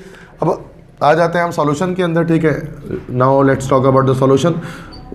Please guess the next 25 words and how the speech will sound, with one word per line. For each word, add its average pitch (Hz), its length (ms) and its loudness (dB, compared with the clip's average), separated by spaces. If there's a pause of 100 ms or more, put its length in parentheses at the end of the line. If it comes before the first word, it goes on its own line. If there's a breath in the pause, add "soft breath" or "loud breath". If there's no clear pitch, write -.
अब 113 100 -2
चूंकि 165 220 0
केसी 160 360 2
दिया 185 200 4
हुआ 190 100 4
है, 190 60 2
केपी 170 280 0
निकालना 175 360 4
है, 175 80 4
तो 165 80 0
ये 160 80 4
formula 160 320 4
हम 156 100 0
यूज़ 156 160 -2
करें, 151 260 2
केपी 143 260 0
equal 143 140 2
to 143 80 -2
केसी 143 260 2
आरटी 127 240 2
delta 123 320 0
एन। 147 120 -4 (380)
ठीक 135 140 0
है, 143 60 4
power, 135 340 0